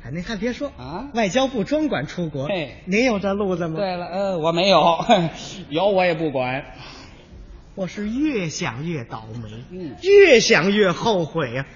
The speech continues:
Speaker 1: 我怎么当初搞这么一个农村的土妞啊？
Speaker 2: 哎，土妞？这叫什么话呀？
Speaker 1: 不是，去，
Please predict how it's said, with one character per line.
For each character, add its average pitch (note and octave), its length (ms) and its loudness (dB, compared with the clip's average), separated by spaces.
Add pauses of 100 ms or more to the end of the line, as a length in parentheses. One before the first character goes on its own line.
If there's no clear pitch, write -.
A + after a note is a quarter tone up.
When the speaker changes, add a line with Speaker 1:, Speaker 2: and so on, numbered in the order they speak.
(340)
Speaker 1:
我 F4+ 180 6
怎 E4 120 4
么 D4 80 2
当 F4 280 2
初 G4 240 0
搞 - 300 2
这 C#5+ 200 4
么 D#4+ 120 6
一 D#4+ 60 6
个 C#4+ 120 4
农 C4 260 4
村 B3+ 260 2
的 A3+ 200 4
土 F#3+ 460 -4
妞 A#3 380 4
啊？ E3+ 80 0 (140)
Speaker 2:
哎， B2 400 -4 (100)
土 D#3 160 -2
妞？ A#3 160 10 (880)
这 A4+ 220 2
叫 G3 160 2
什 E3 160 -6
么 F3 140 0
话 C#3+ 300 -6
呀？ G#2 60 -16 (540)
Speaker 1:
不 C#4 80 4
是， C4+ 160 6 (640)
去， - 80 -2